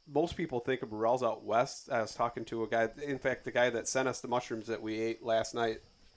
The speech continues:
for dinner, the, <laughs> those mountain porcinis. And, um, he was telling me, he's like, "Yeah, most people think of burns and they only look in burns.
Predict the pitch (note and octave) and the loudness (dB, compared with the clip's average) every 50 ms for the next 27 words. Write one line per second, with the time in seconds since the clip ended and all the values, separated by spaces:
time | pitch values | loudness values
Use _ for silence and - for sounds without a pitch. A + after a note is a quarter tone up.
0 | - _ _ - B2+ A#2+ A#2 C3+ C3+ C3+ B2+ A#2 G#2+ G#2+ A2 A2 G#2+ - - A#2+ | -20 _ _ -4 -4 0 4 4 4 6 4 4 2 2 2 0 0 0 -4 0
1 | - F3 D#3+ - - E3 D3 C#3 C#3+ C#3+ - C3+ B2 A2+ - - C#3+ D3 C#3+ B2+ | 2 2 4 6 8 8 8 8 6 0 0 0 -2 -2 -2 0 0 2 2 2
2 | A2+ A2 A2+ - - - - - - - - _ _ - B2+ A#2+ A#2 A2+ A2 A2 | 0 -2 -4 -8 -12 -18 -20 -20 -20 -20 -20 _ _ -2 2 2 2 2 2 2
3 | A#2 A2+ G#2 G#2 G#2 G#2+ G#2+ - - - - - _ - - - - C3+ C3+ C3 | 2 4 4 2 2 -2 -8 -16 -20 -20 -20 -20 _ -20 -16 -8 -2 0 0 0
4 | A#2+ - - D3+ C#3+ D#3 C#3+ A#2+ A2+ A2 G#2 A#2 A2 G#2+ G#2 - - - - - | 0 0 2 2 4 4 4 2 0 -2 0 0 0 -2 -2 -6 -12 -20 -20 -8
5 | _ - D#3 C#3+ C3+ C#3+ D3+ D3 - D3+ - A#2+ - - - - A2+ - B2 B2 | _ 0 2 4 6 4 4 4 2 -2 -2 0 0 0 -2 -2 -2 0 2 4
6 | A#2+ A2+ G#2+ G2+ - G#2+ G#2+ G#2+ A2 A#2 A2+ A2 G#2 G#2+ G#2+ - G#2 G2+ G2 - | 4 2 2 -2 -4 -2 0 0 2 2 2 0 0 -2 -4 -4 -6 -8 -6 -2
7 | B2 B2+ B2+ A2+ G#2 G2 G2 - - | 0 2 2 2 0 -2 -4 -10 -16